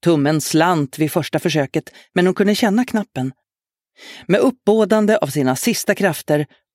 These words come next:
tryckte hon till en andra gång. Tjutet från överfallslarmet skar genom det tysta radhusområdet.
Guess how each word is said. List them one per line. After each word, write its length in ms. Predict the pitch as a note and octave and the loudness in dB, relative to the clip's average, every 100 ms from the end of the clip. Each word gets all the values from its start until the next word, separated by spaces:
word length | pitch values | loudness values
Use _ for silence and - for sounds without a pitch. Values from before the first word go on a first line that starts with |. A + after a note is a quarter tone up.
| - | -2
tryckte 380 | G3 F#3+ - | 0 0 0
hon 120 | F3+ F3 | 0 2
till 300 | E3+ C3 A2+ | 0 0 0
en 200 | C#3+ C#3+ | 0 0
andra 360 | F3 C#3 C#3 | -2 -2 -2
gång. 260 | D3 C3+ D3+ _ _ _ _ _ _ _ _ _ _ _ _ | -2 -4 -6 _ _ _ _ _ _ _ _ _ _ _ _
Tjutet 680 | - F#3 F#3 - - F#3+ - | 0 2 2 -2 -2 -2 0
från 200 | E3 - | -2 2
överfallslarmet 1160 | F3 C#3+ C#3+ E3 D3+ - E3 F#3 F3 C#3+ C3 | 2 2 0 0 0 0 0 2 0 -2 -2
skar 580 | - - F3+ E3+ E3 E3 | -6 -4 0 2 4 2
genom 540 | E3 D#3 D3 D3 D#3 D3+ | 2 0 0 0 0 -2
det 100 | D#3+ | -2
tysta 400 | F#3 - - C#3+ | -2 -4 -2 0
radhusområdet. 1040 | D#3+ C3+ D3 C#3 D3+ D3+ D3+ D3 F3+ | 0 0 -2 -2 -2 -2 -2 -4 -10